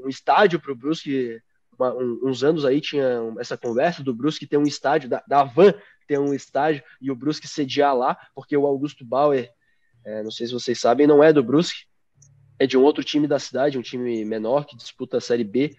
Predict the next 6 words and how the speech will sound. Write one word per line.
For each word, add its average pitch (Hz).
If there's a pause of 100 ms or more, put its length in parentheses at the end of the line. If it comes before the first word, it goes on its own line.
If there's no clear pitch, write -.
(100)
do 123
Campeonato 120
Catarinense, 120
chamado 120
Carlos 139
Renault, 123